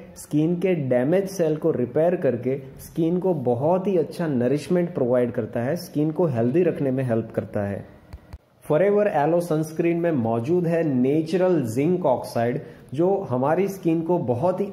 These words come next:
अच्छा protection महसूस करवाता है। ये हमारी skin के ऊपर एक barrier create करता है, जिससे सूर्य प्रकाश की किरणें skin के अंदर direct penetrate नहीं होती है, Skin को damage होने से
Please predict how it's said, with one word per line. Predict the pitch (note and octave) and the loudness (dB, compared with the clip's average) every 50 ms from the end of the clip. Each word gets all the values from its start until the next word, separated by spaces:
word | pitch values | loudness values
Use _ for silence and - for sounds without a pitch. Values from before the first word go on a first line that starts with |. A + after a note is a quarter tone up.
| - | -4
अच्छा | - - - - - G3 F#3+ | -6 -6 -6 -6 -4 -4 -4
protection | F#3+ F#3 D#3 D3 - E3 D#3+ D#3+ - - F3 | -2 -2 -4 -2 -2 -2 -4 -4 -4 -2 -2
महसूस | E3 C#3+ B2 A#2+ A#2 - - E3 E3 D#3+ D#3+ | 0 0 0 0 -2 -2 -2 -2 -2 -2 -2
करवाता | - - C#3 C#3 C#3 C3+ B2+ C#3 C3+ C3 | -4 -2 0 2 2 0 2 0 0 0
है। | C3+ C#3 C#3 - - - - - - | -2 -4 -6 -8 -12 -16 -16 -6 -2
ये | C3+ D#3+ | -2 0
हमारी | D#3+ D#3 D3 D3+ D3+ E3 E3+ F3+ F#3+ | 0 0 -2 -2 -2 -2 -2 -2 -4
skin | F#3 - - - D3+ D3+ D#3+ E3+ | -6 -8 -8 -6 -4 -4 -4 -4
के | E3 F3 F3 | -2 -2 -2
ऊपर | E3 D#3+ E3 D#3+ E3 D#3+ | -2 -4 -2 -2 -2 -2
एक | E3+ D#3+ - C3+ C3 B2+ | -2 -4 -6 -6 -4 -4
barrier | B2 A#2 B2 B2 C#3+ D#3+ F3 F3 | -2 -2 0 0 0 2 2 0
create | E3+ - D3+ C#3 C3+ C#3 C#3 B2+ C3 | 0 -2 -2 -2 0 0 -2 -2 -4
करता | - B2 A2+ - B2+ B2 | -4 -6 -4 -2 -2 -2
है, | A2+ B2 D3 D#3 - - - - - - | -2 -2 -4 -6 -8 -12 -18 -18 -14 -8
जिससे | A#2 C#3 D3+ D3+ - G#3 G3+ | -6 -6 -6 -4 -2 -2 -2
सूर्य | G3+ - - D3+ C#3+ C#3+ E3+ | -2 -4 -4 -4 -2 -2 -2
प्रकाश | F3 E3+ E3+ D#3 - D#3 D#3 D#3+ D#3 - - | -2 -2 -2 -2 0 0 -2 -2 -4 -6 -6
की | F#3 F#3 | -6 -6
किरणें | F3+ - D3 C#3 C#3 C#3+ D3+ D#3+ E3 D#3 | -6 -4 -2 -2 0 0 0 -2 -4 -4
skin | - - - - - D#3 D#3+ F3 F3+ F3 | -8 -12 -12 -6 -4 -2 -2 -2 -2 -2
के | F#3+ F#3 | 0 0
अंदर | E3+ D#3+ D#3 F3 F3 E3+ | 0 0 0 0 0 0
direct | D3+ C3+ B2+ A#2+ A#2+ B2 C3+ E3 E3 - - - | -2 -2 -2 0 0 0 0 0 -2 -2 -4 -4
penetrate | D3 C3 C#3 C3 C3 C3+ D3 D3 C#3+ | -2 -2 -2 -2 -2 -2 -4 -2 -2
नहीं | C#3 C3+ C#3 C#3 | -2 -2 0 0
होती | B2+ A#2 A2 - A#2+ A2 | 0 -2 -2 -2 -4 -2
है, | A#2 C3+ D#3+ - - - - - | -2 -4 -4 -6 -10 -16 -18 -18
Skin | - - - - D#3 E3+ F3 | -16 -10 -6 -4 -2 -2 -2
को | E3+ G3 F#3 | 0 0 -2
damage | D#3+ B2+ B2 A#2+ B2 B2+ D3 F3 F#3+ F#3+ E3+ D#3 | 0 0 -2 0 0 0 0 0 0 0 -2 -2
होने | D3+ D3 C#3+ C#3+ D3+ D3 | -2 -2 -2 -2 -2 -4
से | - - F3 | -4 -4 -4